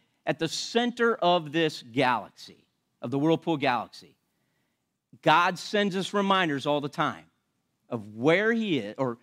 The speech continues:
his providence, his power, um, in the picture. And this is what the Hubble sent back. So that's at the center of the universe there,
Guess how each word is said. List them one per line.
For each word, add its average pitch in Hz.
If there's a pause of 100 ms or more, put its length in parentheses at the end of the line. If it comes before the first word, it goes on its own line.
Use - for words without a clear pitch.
(140)
his 147
providence, 190
his 165 (120)
power, 127 (920)
um, 117 (140)
in 131
the 123
picture. - (560)
And 127
this 196
is 185
what 180
the 160
Hubble 143
sent 127
back. 113 (3250)
So -
that's 202
at 208
the 175
center 208
of 170
the 165
universe 147
there, 92